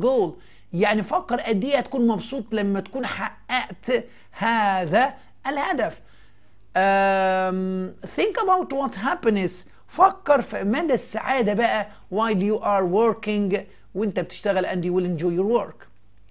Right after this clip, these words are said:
نحل مع بعض. Choose the correct answer from A, B, C or D. The main idea of the passage is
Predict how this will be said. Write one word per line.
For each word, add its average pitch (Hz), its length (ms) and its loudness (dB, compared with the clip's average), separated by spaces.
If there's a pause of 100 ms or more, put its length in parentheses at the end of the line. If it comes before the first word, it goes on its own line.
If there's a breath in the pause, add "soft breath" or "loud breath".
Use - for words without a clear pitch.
(580 loud breath)
نحل 320 340 0
مع 262 120 4
بعض. 214 220 4
Choose 349 300 0
the 311 260 4
correct 254 260 -2
answer 233 240 2
from 214 280 0
A, 220 100 0
B, 196 140 -2
C 202 140 -4
or 190 200 2
D. 175 120 0 (280)
The 196 520 -2
main 262 280 -2
idea 233 460 2
of 202 200 0
the 185 100 0
passage 220 400 -2
is 190 340 -4